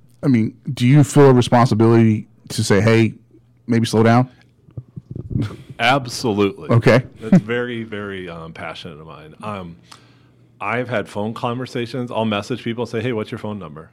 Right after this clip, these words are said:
Speaker 2: And I'll call 'em, and I'll say, "I make my living from selling you baseball cards.
Speaker 1: Mm-hmm.
Speaker 2: Like, let's be completely honest. You need to take a break."
Speaker 1: Yeah.
Speaker 2: And I think a break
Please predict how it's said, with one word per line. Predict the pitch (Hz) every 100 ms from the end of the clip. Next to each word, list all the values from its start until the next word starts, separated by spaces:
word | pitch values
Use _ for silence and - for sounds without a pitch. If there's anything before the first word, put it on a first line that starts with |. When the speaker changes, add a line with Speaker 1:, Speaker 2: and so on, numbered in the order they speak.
| _
Speaker 2:
And | 104
I'll | 98
call | - 95 92
'em, | 85 87 -
and | 98 101
I'll | 95 101
say, | 110 95 - _ _ _ _ -
"I | 123
make | 160 -
my | 110
living | 90 90 90 92
from | 92
selling | 85 85 82
you | 82
baseball | 73 73 - 58
cards. | - 65 -
Speaker 1:
Mm-hmm. | 113 117
Speaker 2:
Like, | 127
let's | 98 95 _ _ _
be | 101 92
completely | - 101 95
honest. | 87 90 98 _ _
You | 107
need | 107 87
to | 82
take | 76
a |
break." | 65 - _ _
Speaker 1:
Yeah. | - 95 90 -
Speaker 2:
And | 104 101 92 92 -
I | 92 107
think | 107 113 107
a | 92
break | 90 98 98 123